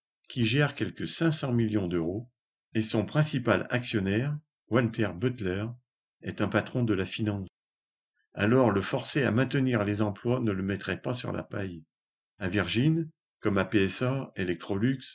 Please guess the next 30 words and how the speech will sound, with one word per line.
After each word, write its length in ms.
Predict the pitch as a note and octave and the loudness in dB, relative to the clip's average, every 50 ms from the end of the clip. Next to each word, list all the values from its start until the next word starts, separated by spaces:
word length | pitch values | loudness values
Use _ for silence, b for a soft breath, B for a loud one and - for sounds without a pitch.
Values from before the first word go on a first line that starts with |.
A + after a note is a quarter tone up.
| - _ - | -18 _ -10
S 240 | F#2+ F2 - A2 F#2+ | -8 -6 -4 -6 -6
F 120 | - - | -4 -4
R, 320 | B2+ B2+ C3+ C3+ C3 C#3+ - | -2 -2 -2 -2 -4 -8 -12
Sanofi, 720 | - - - F#2+ F#2+ F#2+ F#2 - - - C#3+ D3+ D#3 D#3 - _ _ _ _ _ _ _ _ _ | -14 -8 -4 -2 0 0 -2 -2 -4 -2 0 0 0 0 -4 _ _ _ _ _ _ _ _ _
il 140 | - A2 G#2 | -2 -2 -2
faudrait 480 | G#2+ - A#2+ A2+ A2+ A2 C#3 D3 D3 B2+ | 0 0 2 2 4 4 2 2 2 0
interdire 440 | A2 - A#2 G#2 G#2 A#2 C3+ B2 G2+ | 0 0 0 0 2 0 0 0 0
les 120 | F#2+ G2 | 0 0
licenciements. 720 | G#2+ A2+ A2+ - A#2 G#2 - - A2 G2+ G2+ F#2+ F#2 - _ _ _ _ _ _ _ _ _ _ _ _ _ _ _ _ _ _ _ | 0 -2 -2 -2 -4 -4 -4 -4 -4 -2 -2 -4 -6 -10 _ _ _ _ _ _ _ _ _ _ _ _ _ _ _ _ _ _ _
L'interdiction 640 | - G2 F#3 - B2 A#2 C#3 C#3 - - D3 C#3 | -6 -4 0 2 2 2 2 -2 -2 -2 -2 0
des 140 | C3 A#2+ A#2 | 2 2 2
licenciements, 760 | A#2 A#2 A2+ - A#2+ G#2+ - - A#2 A2 A#2 B2 B2+ C3 - _ _ _ _ _ _ _ _ _ | 2 0 -2 -4 -6 -6 -4 -2 0 0 0 0 -2 -4 -8 _ _ _ _ _ _ _ _ _
la 160 | - F#2 F2+ F2+ | -4 -2 0 0
répartition 720 | A2+ A#2+ B2 D3 B2+ - - D3 B2 - - D3 C3+ B2+ | 0 0 0 -2 -4 -4 -6 -6 -6 -4 -4 -2 -2 -2
du 140 | A2+ G#2+ G#2 | -4 -4 -6
travail 360 | - - G2+ G2+ G2+ G2 F#2+ | -6 -6 -4 -2 -2 -2 -2
entre 320 | F2+ E2+ - - F#2+ - - | -4 -6 -8 -10 -12 -12 -10
tous, 440 | - C#3+ D3+ D#3 D#3 - - - - _ _ | -6 -4 -4 -4 -4 -6 -12 -16 -18 _ _
sans 240 | _ - - C#3 C3 | _ -6 -2 0 0
diminution 580 | A#2 A2+ A2 A2 A2 G#2+ G#2 G2+ - - A2 G2 | 2 2 4 4 4 4 2 0 -2 -4 -4 -2
de 100 | F2+ F2 | -4 -6
salaire, 500 | E2 - F#2+ F2+ G2+ A2+ B2+ B2+ C3+ C#3+ - _ _ _ _ _ | -6 -6 -4 -2 -2 -2 -2 -4 -6 -10 -14 _ _ _ _ _
doivent 280 | - G2+ C3 C#3 B2 A#2 | 0 4 6 6 6 6
devenir 540 | A#2 A#2 G#2+ A2+ A2+ A2 A#2 B2+ B2+ A#2+ A#2 | 6 6 6 6 6 4 4 4 2 2 2
le 160 | G#2+ G2 F#2 | 2 0 0
combat 360 | - - A#2+ A2 A2 B2 A#2+ | 0 0 0 2 4 4 2
de 120 | A2 G2 | 2 0
tous 200 | E2 - - C#3+ | -6 -6 -4 0
les 120 | C3+ A#2+ A2 | 2 2 2
travailleurs 580 | - - G2+ F#2 F#2 F2 D#2+ E2 D#2+ D#2+ D2+ | 2 0 -2 0 0 0 0 -2 -2 -4 -8